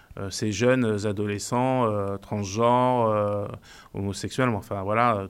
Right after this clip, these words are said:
et qui les accueille. Et du coup, moi, dans l'idéal, c'est qu'elle soit jouée,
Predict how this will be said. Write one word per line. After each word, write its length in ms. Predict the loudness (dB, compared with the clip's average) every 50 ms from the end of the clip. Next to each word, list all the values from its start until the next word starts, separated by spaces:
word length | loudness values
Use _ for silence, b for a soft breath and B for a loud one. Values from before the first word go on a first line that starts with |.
| -12 B B B B B B B B B B
et 120 | -4 -4
qui 180 | -2 -2 0 2
les 200 | 2 4 4 2
accueille. 380 | 2 4 6 6 6 6 6
Et 180 | 2 -2 -4 -4
du 140 | -4 -6 -6
coup, 400 | -4 0 2 4 4 4 2 0 B B B B B B B B -10
moi, 280 | -2 4 6 8 8
dans 140 | 8 8 6
l'idéal, 460 | 6 6 6 8 10 10 10 10 8
c'est 160 | 6 2 0 2
qu'elle 160 | 2 2 2
soit 200 | 2 4 4 4
jouée, 480 | 4 4 2 2 4 2 2 0 -4